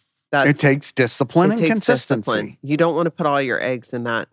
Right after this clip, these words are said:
Speaker 1: quick fix
Speaker 2: No, you're a hundred percent
Speaker 1: basket.
Speaker 2: right. So it does equate to wealth too.
Speaker 1: And then the fifth and last is check your progress regularly. And not only check it, like, reward yourself.
Speaker 2: Mm.
Speaker 1: You know, I think we get so caught up.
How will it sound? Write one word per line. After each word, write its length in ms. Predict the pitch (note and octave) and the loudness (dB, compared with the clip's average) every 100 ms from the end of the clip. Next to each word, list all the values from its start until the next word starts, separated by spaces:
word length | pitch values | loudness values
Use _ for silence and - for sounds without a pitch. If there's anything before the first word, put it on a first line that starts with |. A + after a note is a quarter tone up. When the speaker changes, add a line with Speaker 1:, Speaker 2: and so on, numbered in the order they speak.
| _ | _
Speaker 1:
quick 240 | - B2 - | -8 -8 -8
fix 420 | - A2+ _ - | -8 -8 _ -12
Speaker 2:
No, 180 | - - | -6 -4
you're 280 | E3+ F3 D#3 | 0 2 2
a 40 | |
hundred 220 | B2+ A#2 G2+ | 2 0 -2
percent 280 | A2 - | -4 -4
Speaker 1:
basket. 60 | - | -2
Speaker 2:
right. 260 | G#2+ F#2 - | 0 -2 -6
So 180 | G#2+ A#2 | -4 0
it 80 | A#2+ | 2
does 180 | C3 A#2 | 2 0
equate 360 | G#2 G#2+ F#2 | -4 -4 -4
to 80 | F#2 | -4
wealth 240 | G2 F#2 - | -4 -4 -6
too. 280 | G#2+ E2+ - _ - | -6 -6 -8 _ -4
Speaker 1:
And 160 | E3+ | 0
then 140 | F3 F3 | 2 2
the 120 | D#3+ | 0
fifth 760 | - - D3+ D3+ A#3+ - _ _ _ _ - | -2 0 2 2 -2 -10 _ _ _ _ -6
and 200 | D#3+ D3+ | -2 0
last 500 | B2+ A#2+ C3+ - - | 2 0 -2 -8 -12
is 240 | - C#3 - | -6 -6 -6
check 260 | - C#3 | -8 -6
your 80 | D3 | -8
progress 500 | C3 B2+ A#2 A#2 A#2 | -6 -4 -2 -2 -4
regularly. 840 | B2+ A#2 A#2 A2+ G#2+ G#2+ F2 B2 - - | -4 -2 -2 -2 -2 -2 -4 -8 -14 -4
And 120 | F#3 | 0
not 120 | C4 | 2
only 180 | G#4 F#4 | 2 -2
check 340 | G3+ E3 E3 F3 | -2 -2 -2 0
it, 240 | F#3+ - _ _ _ _ | -2 -6 _ _ _ _
like, 220 | E3+ F3 _ _ _ _ _ _ _ - | -2 -2 _ _ _ _ _ _ _ -4
reward 380 | A#3 C#4+ D#4+ | -2 0 -2
yourself. 480 | B2+ A#2 G2+ D2+ G#2 | -4 -4 -4 -4 -6
Speaker 2:
Mm. 320 | C3 B2+ A2 G2+ _ _ _ _ - | -4 -2 -4 -10 _ _ _ _ -4
Speaker 1:
You 80 | E3+ | 0
know, 140 | F3 | 2
I 80 | E3+ | 2
think 220 | F#3+ G#3 | -2 -4
we 100 | A3 | -2
get 220 | E3+ - | -2 -2
so 280 | - - D#3 | -2 -2 -2
caught 300 | - - C#3 | -2 -2 0
up. 300 | B2 D3 - | 0 -2 -6